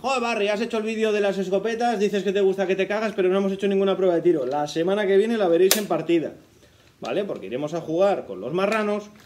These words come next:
y jugaremos con escopetas. Veréis también que habéis sido un poco pelmas y me habéis dicho el tema de la escopeta de Sai, la veréis también en la partida, ya que la llevaré a la partida para jugar. Pero vuelvo a decir que esa escopeta no es para todos.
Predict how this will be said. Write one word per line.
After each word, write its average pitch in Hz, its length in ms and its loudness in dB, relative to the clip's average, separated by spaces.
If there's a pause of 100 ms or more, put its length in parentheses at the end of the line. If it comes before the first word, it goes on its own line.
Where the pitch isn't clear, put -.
(280)
y 220 140 0
jugaremos 170 600 -2
con 135 180 -4
escopetas. 110 680 -12 (300)
Veréis 165 400 0
también 185 440 0
que 101 140 -10
habéis 127 180 -8
sido 165 160 0
un 165 120 -8
poco 165 200 0
pelmas 131 440 -4 (180)
y 139 100 -8
me 127 60 -6
habéis 139 180 -2
dicho 165 240 -4
el 110 100 -6
tema 156 300 -2
de 127 100 -4
la 113 100 -6
escopeta 139 420 -6
de 156 80 -2
Sai, 180 340 0 (220)
la 123 180 -4
veréis 165 360 0
también 170 280 -2
en 175 80 -2
la 131 120 -4
partida, 127 420 0 (400)
ya 131 160 -2
que 151 100 -2
la 156 120 0
llevaré 127 520 -2 (220)
a 123 40 -8
la 117 140 -8
partida 117 240 -6
para 120 140 -2
jugar. 120 380 -6 (380)
Pero 120 200 -4
vuelvo 151 180 -2
a 156 40 0
decir 160 180 -2
que 160 80 -6
esa 156 100 -4
escopeta 202 680 -4 (300)
no 190 400 2
es 233 240 -4
para 127 400 -4
todos. 196 480 0